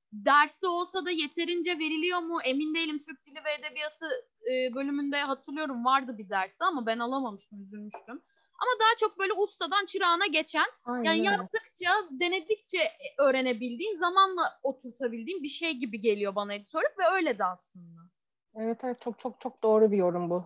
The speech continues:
Speaker 2: Bence tam tanımı bu aslında. Yani anlatışın sorusuna da şöyle diyebilirim. Yani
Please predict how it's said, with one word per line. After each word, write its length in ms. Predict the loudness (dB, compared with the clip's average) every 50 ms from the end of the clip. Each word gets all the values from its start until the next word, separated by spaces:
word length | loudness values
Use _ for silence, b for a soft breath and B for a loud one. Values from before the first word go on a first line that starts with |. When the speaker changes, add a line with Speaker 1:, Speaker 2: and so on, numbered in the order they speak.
| -4 _ 0
Speaker 2:
Bence 260 | 0 0 0 -2 -2
tam 260 | 0 0 0 0 0
tanımı 460 | 0 0 2 2 4 4 2 2 4
bu 120 | 2 2 2
aslında. 640 | 0 -2 -8 -14 -14 -12 -10 -8 -6 -6 -8 -8 -12 b b b b b b b b b b _
Yani 300 | 2 4 6 6 6 6
anlatışın 580 | 8 8 8 6 4 2 -2 -6 -10 -10 -10 -10
sorusuna 640 | -6 -4 -4 -2 -2 -4 -6 -4 -2 0 0 2 2
da 100 | 0 0
şöyle 380 | 4 4 4 6 6 4 6
diyebilirim. 540 | 6 6 4 4 2 0 -2 -2 -2 -2 -2
Yani 380 | 0 0 2 4 4 4 4